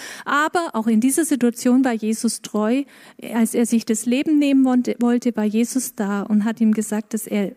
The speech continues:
durch irgendwelche Worte, dass er die Kontrolle hat über diese Situation. Und danach ging es ihm gut wieder. Ja? Also so ging es so der Familie. Und so generell kann man sagen, einfach wenn das dann das Einkommen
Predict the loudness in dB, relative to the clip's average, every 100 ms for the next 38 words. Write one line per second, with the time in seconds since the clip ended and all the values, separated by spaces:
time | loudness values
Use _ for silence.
0 | _ -6 -4 -2 0 0 0 -2 -4 -2
1 | -2 -4 -8 -8 -8 -4 -2 -2 -6 -4
2 | -2 -2 -4 -4 -2 -2 -6 -8 -10 -8
3 | -4 -2 -2 -4 -6 -8 -6 -8 -6 -8
4 | -6 -6 -4 -2 -2 -4 -8 -8 -8 -6
5 | -6 -8 _ -4 -4 -6 -16 -16 -18 _
6 | -20 -20 _ -20 -20 _ -6 -4 -4 -6
7 | _ -16 -6 -2 0 0 2 0 2 0
8 | -2 -2 -4 0 2 2 0 -4 -12 _
9 | _ _ _ _ _ _ _ -20 -16 -4
10 | 0 0 -2 -8 _ -18 -6 -4 0 0
11 | 0 -2 -2 -2 -2 -4 -4 -4 -6 -8
12 | -8 -8 -4 -2 -2 -4 -20 -20 -20 -10
13 | -8 -6 -4 -4 -2 -2 -2 0 0 0
14 | -2 -4